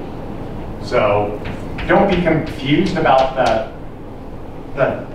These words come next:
theta in all of this, or the pi statement. They are the same pi's, but they're meant to be different functions. So I probably should have called this something different.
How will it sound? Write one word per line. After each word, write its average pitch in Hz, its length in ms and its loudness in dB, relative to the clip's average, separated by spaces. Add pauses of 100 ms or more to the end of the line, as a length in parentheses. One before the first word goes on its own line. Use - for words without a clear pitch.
(140)
theta - 600 0 (680)
in 131 140 -2
all 113 240 4
of - 40 -4
this, - 240 -2 (1300)
or 139 180 2
the - 80 0
pi 135 480 2 (120)
statement. 156 520 0
They 143 140 4
are 160 260 6
the - 60 0
same 156 340 0
pi's, 147 280 4
but 147 160 -4
they're 135 300 -4
meant 139 220 -4
to - 80 -10
be 131 140 -8
different 110 360 -6
functions. - 580 -8 (440)
So - 120 0
I - 220 4
probably 180 640 4
should - 360 -4
have - 240 -4
called - 400 -4
this 117 200 -4
something 117 380 -4
different. 123 460 -2